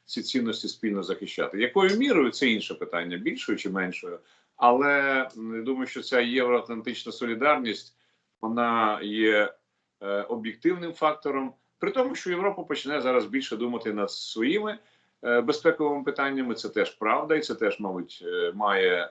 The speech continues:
е, під собою, е, підстави. Тому, тому думаю, що,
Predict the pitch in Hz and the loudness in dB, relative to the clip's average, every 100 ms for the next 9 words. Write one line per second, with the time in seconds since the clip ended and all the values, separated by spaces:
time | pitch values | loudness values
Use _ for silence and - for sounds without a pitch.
0 | 92 92 90 - 104 - 101 98 95 90 | -8 -6 -6 -6 -12 -12 -2 0 2 0
1 | - _ _ _ - 101 92 123 - - | -4 _ _ _ -6 -2 -2 -4 -6 2
2 | 190 190 190 - 254 247 247 233 - 185 | 2 2 -2 -6 -2 -2 -2 -4 -4 -2
3 | 190 180 175 165 - - 143 139 131 | 2 2 2 -2 -2 2 4 4 2